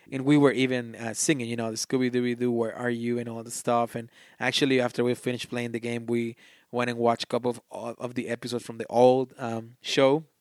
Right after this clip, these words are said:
just to, uh, give some relief to the nostalgia <laughs> aspect of it. Uh, and it was fun. One downside of the game, though, well, it's a downside and at the same time, no. But anyway,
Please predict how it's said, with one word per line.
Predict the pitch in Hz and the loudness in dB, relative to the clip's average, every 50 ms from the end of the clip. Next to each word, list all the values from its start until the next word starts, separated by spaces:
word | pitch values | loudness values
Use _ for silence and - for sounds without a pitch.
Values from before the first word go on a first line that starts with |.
| _ _ _ _ - - _ _ _ _ _ _ _ _ - _ - 131 | _ _ _ _ -20 -20 _ _ _ _ _ _ _ _ -20 _ -14 0
just | 120 123 135 135 123 - - | 6 6 6 6 6 4 6
to, | 139 135 123 117 - - - - - - - _ - - | 6 6 6 4 0 -8 -20 -20 -20 -20 -20 _ -6 2
uh, | 147 139 131 131 127 127 | 6 6 8 8 6 4
give | 123 127 147 135 - | 4 2 2 2 4
some | - 135 127 | 0 0 0
relief | 127 131 131 131 143 - | 0 0 2 2 0 0
to | - 135 127 | 0 -4 -4
the | 120 123 | -4 -4
nostalgia | 113 113 - - - - 185 208 220 180 127 120 117 101 117 - | -6 -6 -6 -6 2 4 6 6 6 4 2 -2 -6 -8 -10 -12
<laughs> | - | -8
aspect | - 160 - - - - - 139 - - - | -8 -6 -6 -6 -8 -6 -8 -10 -6 -4 -4
of | 127 131 | -2 0
it. | 135 147 147 - - - - - - - - - - | -2 -2 -2 -4 -10 -16 -16 -16 -18 -18 -16 -2 2
Uh, | 123 127 127 123 123 - | 4 6 6 6 4 2
and | 139 135 143 | 0 2 4
it | 151 143 | 6 8
was | 139 135 123 - | 8 6 6 4
fun. | - 127 113 110 - - - - - _ _ | 0 -2 -2 -2 -4 -12 -20 -20 -20 _ _
One | - 143 175 208 240 269 277 | 6 8 10 10 10 8 8
downside | 247 233 208 208 214 208 - - 190 170 165 160 | 6 6 6 6 4 0 0 4 6 8 8 8
of | 156 143 131 | 8 6 4
the | 143 | 2
game, | 131 127 160 165 165 156 143 131 | 2 4 4 4 4 2 2 2
though, | 131 127 127 123 - _ | 4 4 4 2 0 _
well, | 196 202 233 240 | 4 4 4 4
it's | 247 294 - 349 | 4 0 0 0
a | 320 | 6
downside | 240 226 208 226 240 196 - 226 226 214 | 8 8 8 8 6 4 2 2 4 2
and | 214 | 2
at | 156 | 0
the | - | 2
same | - 170 165 165 | 2 2 2 2
time, | - - 156 156 151 139 | 0 0 0 0 -2 -4
no. | 127 117 113 | -8 -8 -6
But | 117 127 131 127 - | -4 -4 -4 0 4
anyway, | 214 196 180 135 113 | 4 6 6 6 4